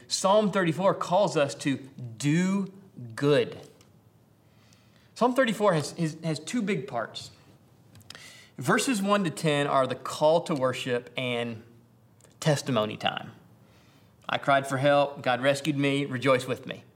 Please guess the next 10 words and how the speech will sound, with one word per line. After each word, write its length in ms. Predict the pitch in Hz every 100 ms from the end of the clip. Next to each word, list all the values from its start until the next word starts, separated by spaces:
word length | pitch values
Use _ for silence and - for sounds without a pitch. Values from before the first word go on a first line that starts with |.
| _ _ _ - - - - - -
Then 160 | 156 226
verses 340 | 214 220 196
eleven 480 | 160 139 156 185 190
to 60 | 147
twenty-two 840 | - 156 131 - 247 185 127 131 147 180 - _ _ -
are 80 | 147
like 180 | 147
the 60 | -
teaching 520 | - - 180 - 120
time. 360 | 113 98 -